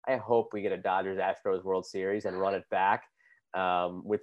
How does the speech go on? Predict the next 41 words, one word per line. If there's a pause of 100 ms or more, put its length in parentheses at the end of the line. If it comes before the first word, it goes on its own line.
fans
in
the
stands.
The
ba-,
the
animosity
we
saw (600)
at, (240)
at
Dodger
Stadium (140)
in
the
regular
season (360)
when
people
were
throwing
the
trash
cans
on
the
field, (480)
give
me
that
in
the
World
Series,
and
I
will
be
a
very,